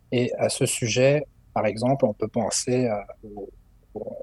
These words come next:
au Code civil du Bas-Canada. Si vous regardez l'article douze zéro six, euh, on vient dire précisément que dans les matières commerciales,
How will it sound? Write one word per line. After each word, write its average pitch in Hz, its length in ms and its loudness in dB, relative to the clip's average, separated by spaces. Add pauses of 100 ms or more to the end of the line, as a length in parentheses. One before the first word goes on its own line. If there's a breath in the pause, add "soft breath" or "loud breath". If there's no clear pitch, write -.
au - 100 -10
Code 123 180 -2
civil 117 260 -2
du 110 100 -8
Bas-Canada. 104 640 -4 (540 loud breath)
Si - 160 -10
vous 110 100 -4
regardez 113 440 -2
l'article 101 580 -6
douze 117 340 -4
zéro 104 240 -4
six, - 520 -6 (400)
euh, 104 300 -2 (520)
on 120 100 4
vient 123 220 4
dire 117 360 0 (420)
précisément 127 600 2
que - 140 -10
dans - 220 -16
les 110 100 -16
matières 117 500 -2
commerciales, 123 800 0